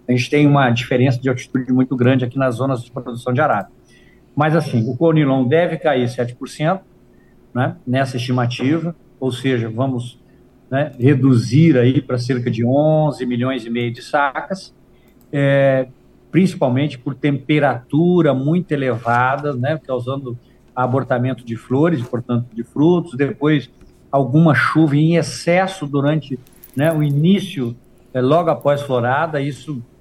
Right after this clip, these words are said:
derrubou também, isso vale pro arábica, derrubou muitos pequenos frutinhos no chão, isso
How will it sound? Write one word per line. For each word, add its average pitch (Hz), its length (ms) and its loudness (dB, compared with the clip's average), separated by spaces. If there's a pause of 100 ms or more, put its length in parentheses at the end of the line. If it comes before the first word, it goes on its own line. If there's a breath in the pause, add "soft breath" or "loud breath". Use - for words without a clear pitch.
derrubou 135 540 2
também, 135 360 0
isso 135 200 -8
vale 147 200 0
pro 139 200 -4
arábica, 131 480 -4
derrubou 127 400 -8
muitos 143 340 -8
pequenos - 420 -4
frutinhos 139 480 0
no 123 100 2
chão, 139 400 2
isso 135 280 -6